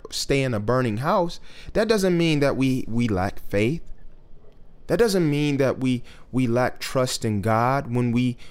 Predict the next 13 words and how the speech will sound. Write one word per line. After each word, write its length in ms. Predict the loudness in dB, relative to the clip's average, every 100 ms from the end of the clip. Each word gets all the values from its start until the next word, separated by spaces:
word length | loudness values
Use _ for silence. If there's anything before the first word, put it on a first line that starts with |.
| -6
when 200 | -2 0
we 160 | 0 -2
see 520 | -2 -4 -2 -2 -2
something 640 | -2 -2 -2 -2 -2 -2
that 200 | -2 -2
could 140 | -6 -6
potentially 680 | -6 -2 -4 -4 -6 -6 -6
kill 640 | -6 -2 0 0 -4 -10 -14 -16 -16 -18 -18 -14 0
us 280 | 2 2 0
or 160 | 0 0
those 440 | 2 2 2 0
we 140 | 0 0
love, 640 | 2 2 2 0 -4